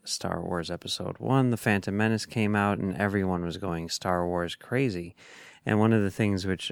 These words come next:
I noticed first off was, you know,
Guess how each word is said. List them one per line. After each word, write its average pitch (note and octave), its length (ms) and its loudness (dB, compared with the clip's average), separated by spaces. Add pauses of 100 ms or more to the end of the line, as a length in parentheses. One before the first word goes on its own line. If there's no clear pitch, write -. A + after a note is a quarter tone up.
I F2+ 160 -2
noticed F#2+ 520 0 (680)
first - 480 2
off E2+ 360 2
was, G#2 480 2 (640)
you - 140 -4
know, - 100 -4